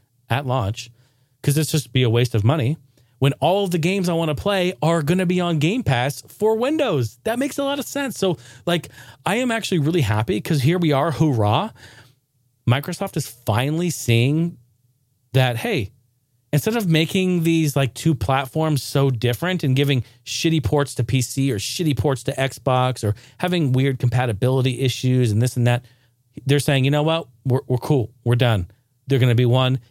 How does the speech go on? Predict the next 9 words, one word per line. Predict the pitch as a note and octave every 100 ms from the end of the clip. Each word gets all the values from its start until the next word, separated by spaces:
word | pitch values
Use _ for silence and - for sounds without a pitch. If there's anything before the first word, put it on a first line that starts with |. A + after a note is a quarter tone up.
| -
Game | A#2 A#2+
Pass, | A#2 A#2+ A#2+ - _
get | A#2+
all | A2+
the | A2+
games, | A2+ G#2+ G#2 - - -
and | A#2+
you're | G#2+
done. | F#2 D#2+